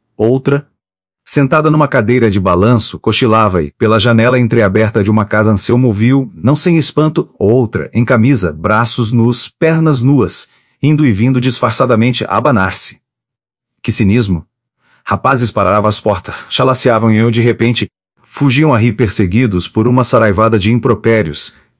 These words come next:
como há uma forte solidariedade entre essas mercenárias. De janela a janela a indignação corria, e todas,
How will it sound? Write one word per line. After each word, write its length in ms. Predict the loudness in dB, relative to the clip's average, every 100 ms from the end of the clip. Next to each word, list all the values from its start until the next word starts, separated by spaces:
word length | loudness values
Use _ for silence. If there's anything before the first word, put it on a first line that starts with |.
| _
como 340 | -2 0 0 0
há 100 | 0
uma 200 | 0 -2
forte 340 | -2 -2 -2
solidariedade 920 | 0 0 2 2 2 0 2 0 0
entre 260 | 0 0 0
essas 380 | 0 0 0 0
mercenárias. 880 | 0 0 0 0 0 -2 -4 -6 -8 _
De 100 | -4
janela 460 | 0 2 2 2 2
a 40 |
janela 500 | 2 2 2 2 2
a 40 | 2
indignação 640 | 0 0 0 0 0 -2
corria, 600 | 0 0 2 0 0 -4 _
e 80 | -6
todas, 640 | -2 0 0 0 -4 -10